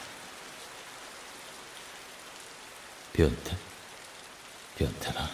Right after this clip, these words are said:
이렇게 숨어서 은밀하게 다른 집을 훔쳐본다는 게 정상은 아니지. 하지만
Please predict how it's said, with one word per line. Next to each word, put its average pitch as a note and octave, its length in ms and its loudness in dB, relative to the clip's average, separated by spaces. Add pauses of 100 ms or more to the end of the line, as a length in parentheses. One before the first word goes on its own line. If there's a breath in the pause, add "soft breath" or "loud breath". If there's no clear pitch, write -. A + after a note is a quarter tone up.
(1200 loud breath)
이렇게 - 200 8
숨어서 D2+ 400 8
은밀하게 D2 540 12
다른 C#2+ 320 4
집을 E2 260 4
훔쳐본다는 D2+ 720 8
게 D#2 140 8
정상은 D#2+ 400 10
아니지. - 340 2 (680 loud breath)
하지만 E2 340 12